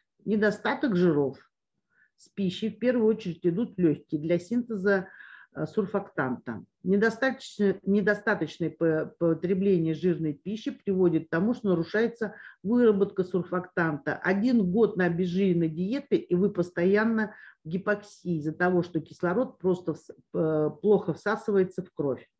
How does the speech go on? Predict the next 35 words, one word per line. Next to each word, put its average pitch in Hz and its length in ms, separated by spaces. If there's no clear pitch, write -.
Жиры 233 260
никакого 226 520
отношения 220 560
не 214 160
имеют 226 480
к - 60
ожирению. 180 480
Ну, 214 100
конечно, 214 400
если 175 240
их 175 140
не 214 140
есть 277 120
там 180 140
по 175 100
килограмму 170 560
в 160 100
день, 151 320
тридцать 247 520
грамм 180 400
жиров 185 420
в - 60
сутки — - 400
это 165 180
норма. 135 500
Не 175 140
надо 208 220
есть 170 400
ложками 175 680
и 214 80
тазиками, 139 640
как 180 240
у - 20
нас 170 300
любят. 135 280